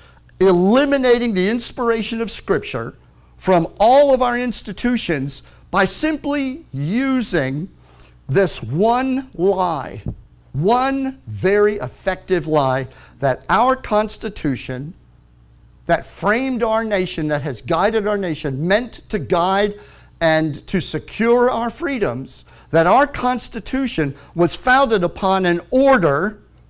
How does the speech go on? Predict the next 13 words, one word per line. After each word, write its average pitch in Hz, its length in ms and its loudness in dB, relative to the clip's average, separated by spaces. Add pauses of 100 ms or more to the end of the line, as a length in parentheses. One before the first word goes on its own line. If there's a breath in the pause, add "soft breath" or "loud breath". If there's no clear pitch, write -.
(960 soft breath)
that 202 420 0
the 185 220 -2
influence 240 720 0
of 202 100 2
the 180 80 0
Bible 196 460 2
must 180 320 0
be 175 100 -2
kept - 600 -8 (140)
out 160 360 0
of 117 240 -4
government 135 580 0
business. - 720 -8